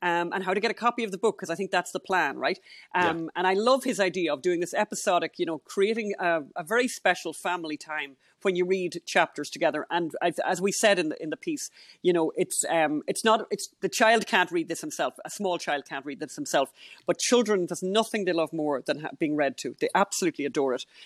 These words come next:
Speaker 1: Um, and we know, we know that. So we do know that.
Speaker 2: Yes.
Speaker 1: But,
Speaker 2: Uh,
Speaker 1: um, but this is kind of, we've kind of come to the end of the show, Phelim. Um,
Speaker 2: Yes. Well, I just want to say, people, please subscribe to Gingerland. And you're so right.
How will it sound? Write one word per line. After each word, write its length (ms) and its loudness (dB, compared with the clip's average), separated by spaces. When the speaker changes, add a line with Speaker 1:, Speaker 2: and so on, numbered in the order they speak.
Speaker 1:
Um, 420 -4
and 140 0
we 100 4
know, 160 6
we 280 -2
know 280 6
that. 220 0
So 160 -4
we 120 0
do 180 2
know 140 2
that. 220 -4
Speaker 2:
Yes. 300 -4
Speaker 1:
But, 260 4
Speaker 2:
Uh, 100 0
Speaker 1:
um, 280 4
but 100 0
this 120 4
is 80 -2
kind 180 4
of, 80 4
we've 140 0
kind 180 -2
of 60 -10
come 180 -2
to 80 -6
the 160 -2
end 140 -2
of 40 -8
the 60 -6
show, 280 0
Phelim. 540 -4
Um, 200 0
Speaker 2:
Yes. 220 8
Well, 200 10
I 40 8
just 180 0
want 160 8
to 60 2
say, 100 8
people, 340 0
please 360 -2
subscribe 400 0
to 60 -18
Gingerland. 520 0
And 120 -4
you're 60 -2
so 180 -2
right. 280 -2